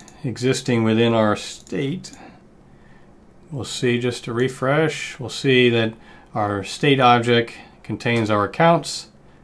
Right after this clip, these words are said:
and now we have our routes with an empty history. So let's go back to Visual Studio Code here, and we need to add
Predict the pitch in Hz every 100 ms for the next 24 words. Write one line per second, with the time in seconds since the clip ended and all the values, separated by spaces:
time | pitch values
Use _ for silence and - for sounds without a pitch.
0 | - 104 110 110 107 110 104 104 131 139
1 | 143 - 120 104 104 135 120 120 107 98
2 | 143 147 - 117 139 175 - - - -
3 | - - - - - - - - - -
4 | - - - 147 120 - - 139 - 151
5 | 156 156 - 143 127 123 113 - - 151
6 | 147 127 117 - 139 123 117 113 147 147
7 | 143 135 - 180 170 185 185 - - 131
8 | 117 113 120 151 143 - - - - -
9 | - - 135 113 117 123 113 - 117 113
10 | 110 110 - - 135 127 120 113